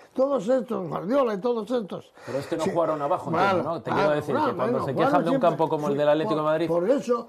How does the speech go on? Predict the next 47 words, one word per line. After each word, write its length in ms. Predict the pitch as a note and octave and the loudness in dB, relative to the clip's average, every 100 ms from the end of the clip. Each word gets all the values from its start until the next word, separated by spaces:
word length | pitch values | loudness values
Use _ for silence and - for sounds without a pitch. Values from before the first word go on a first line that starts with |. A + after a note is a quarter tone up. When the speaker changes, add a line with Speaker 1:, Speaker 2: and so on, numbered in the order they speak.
| - | -10
Speaker 1:
yo 160 | F#3 G#3+ | -6 -4
estoy 240 | - B3 | -2 -2
en 100 | B3 | 0
Speaker 2:
Mm. 40 | D#3+ | 0
Speaker 1:
contra 340 | E3+ D#3+ F#3 | 0 0 0
de 60 | F#3+ | -2
eso 180 | - F#3+ | -4 -4
que 140 | G3 | -2
decías 420 | F#3 C3+ F#3+ - | -2 0 -2 -2
tú, 120 | - G3+ | -2 -2
Eusebio, 420 | D3 G3+ G#3 E3 | -2 -4 -2 -2
lo 180 | D#3+ E3 | 0 0
de, 260 | E3+ E3 - - | 0 -4 -8 -8
lo 180 | E3+ F3 | -4 -2
del, 420 | F3 E3+ E3 D#3 - - | -2 -2 -2 -4 -8 -12
el 220 | E3+ E3+ E3 | -6 -2 0
Ramillo 460 | E3+ G3 A3+ G3+ | 0 0 0 0
era 180 | G#3+ A3 | 0 0
lo 120 | G#3 | 0
que 120 | F#3+ | -4
faltaba 500 | E3 F#3 D3+ A#3+ F#3+ | -2 -4 -2 -4 -2
ahora, 260 | G#3+ A3 F3 | -2 -2 -4
pues, 200 | C3+ F3 | -4 -6
sí, 180 | F3+ A3+ | -4 -4
penalti, 560 | G3+ G3+ A3+ B3 E3 | -2 -4 -4 -6 -6
para 240 | F3+ F3+ E3 | -4 -6 -4
que 100 | F#3 | -4
no 120 | G3+ | -2
se 100 | A3+ | -2
enfaden 440 | G#3 C#3+ A#3 F3+ F3+ | -2 -2 -4 -4 -6
y 60 | |
tal. 240 | E3 E3+ C#3+ | -6 -10 -10
No, 100 | C3 | -8
mira, 260 | C#3 A2+ - - - - | -8 -10 -14 -20 -16 -6
mira, 200 | D#3 D#3+ | -4 -4
estos, 320 | G3+ A3+ E3+ - - - | -4 -6 -8 -14 -16 -8
estos 280 | F3 A3+ | -6 -4
son 100 | - G#3+ | -4 -2
unos 200 | G#3 F#3+ F3+ | -2 -2 -2
lebrelillos, 800 | F3 E3 E3 G3+ F3 E3 - - _ - | -2 -4 -4 -4 -4 -8 -10 -20 _ -6
todos 280 | C#4 F3 - | -6 -6 -6
estos 360 | C4+ - E3+ F#3+ | -6 -6 -10 -6
entrenadores, 720 | F3 D#3+ E3+ D#3+ G#3+ G#3+ D#3+ | -8 -6 -8 -6 -4 -6 -6
este 220 | G3+ G3 G3 | -6 -4 -4
Guardiola. 580 | F#3 F3 A#3+ G3 E3 - - - | -6 -4 -4 -6 -8 -14 -20 -18
Este 180 | - C4 | -6 -2
Guardiola, 480 | B3 B3 C4+ A#3 | -2 0 0 -2